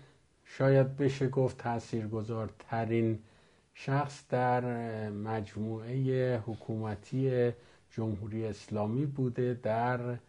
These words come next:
شاید نزدیک به چهار دهه، چهل سال، سی و هشت سال. و خب،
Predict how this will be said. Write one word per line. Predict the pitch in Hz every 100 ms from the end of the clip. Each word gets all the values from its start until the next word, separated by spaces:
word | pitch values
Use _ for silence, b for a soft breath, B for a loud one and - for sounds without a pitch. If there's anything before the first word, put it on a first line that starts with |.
| B B B _ 110 104 101
شاید | 95 - 131 135 135
نزدیک | 117 98 - 120 - 123
به | 117 113 113 110 107 b b b _ - 101 101 95
چهار | - 101 113 110
دهه، | 104 95 101
چهل | 95 - 101 104
سال، | - 110 98 - - - b b b _
سی | - 104
و |
هشت | - 101 101 -
سال. | - 90 - - - - 117
و | 120 117 117 104 b b b b _
خب، | - - 147